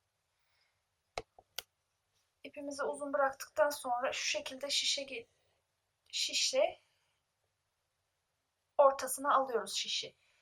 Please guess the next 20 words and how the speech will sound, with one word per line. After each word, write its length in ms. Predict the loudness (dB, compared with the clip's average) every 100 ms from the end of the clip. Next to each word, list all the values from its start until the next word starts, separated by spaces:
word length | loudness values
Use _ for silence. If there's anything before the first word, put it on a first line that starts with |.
| _ _ 4
Daha 180 | 4
sonra 420 | 4 0 0 0 4
baş 260 | 4 4
parmağımız 720 | -2 -2 2 2 0 -2 -8 -2
ve, 220 | -2 -2 _ _ _ _ _ _ -8
e, 60 | -4
arasından 920 | -2 2 2 0 -4 -8 0 0 2
baş 240 | -2 -2 -4
parmağımızı 760 | -2 -2 0 -2 -2 -6 -4
ve 300 | -4 -6 -8 _ _ -14
işaret 500 | -10 -2 0 -2 -6
parmağımızı 540 | -6 -2 -4 -4 -12
geçiriyoruz. 760 | -14 -8 -8 -6 -8 -10 -12 -20 -20 _ _
Şu 140 | -8
şekilde 440 | -2 -2 -4 -10 -10
bir 100 | -10
üçgen 340 | -10 -8 -6
yapıyoruz. 680 | -6 -8 -10 -14 -14 -16 -20 _ _ _ _ _ -2
Daha 160 | 2 2
sonra 600 | 0 -4 -2 0 0